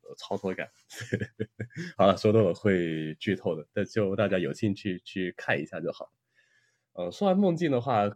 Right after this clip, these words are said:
跟大家聊一聊就是我认知中的生死。因为我从很小很小的时候啊，就我妈就跟我说，大概是还没上小学的时候，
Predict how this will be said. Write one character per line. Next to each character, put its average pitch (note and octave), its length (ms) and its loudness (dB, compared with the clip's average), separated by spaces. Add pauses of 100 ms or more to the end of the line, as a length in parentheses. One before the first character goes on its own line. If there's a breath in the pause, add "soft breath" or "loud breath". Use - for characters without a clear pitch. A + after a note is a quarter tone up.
跟 D3+ 160 6
大 D#3+ 160 6
家 C#3+ 140 4
聊 C3 240 4
一 C#3+ 60 4
聊 G#2+ 200 4
就 A#2 160 0
是 A#2 160 -2
我 F2 240 0
认 C3+ 160 4
知 B2 140 -2
中 B2+ 180 -2
的 F#2 140 -4
生 D3 260 0
死。 - 180 -16 (460)
因 G3+ 100 4
为 G3+ 40 6
我 C#3+ 160 8
从 C3 240 2
很 C3+ 280 4
小 B2 200 4
很 F#2+ 220 2
小 G2+ 220 0
的 E2 60 -6
时 E2+ 220 -8
候 F2 220 -6
啊， D#2+ 140 -8
就 F2+ 280 -6
我 D2+ 120 -8
妈 F#2 180 -6
就 F#2+ 240 -6
跟 G#2 180 -6
我 C#2 140 -10
说， E2+ 260 -12 (440)
大 G#2 140 0
概 F#2+ 200 0
是 F#2 220 -6
还 F2 180 -8
没 E2+ 140 -6
上 A2+ 180 -4
小 - 220 -10
学 C#2 100 -12
的 G2 80 -4
时 A#2+ 200 -8
候， D#2 180 -12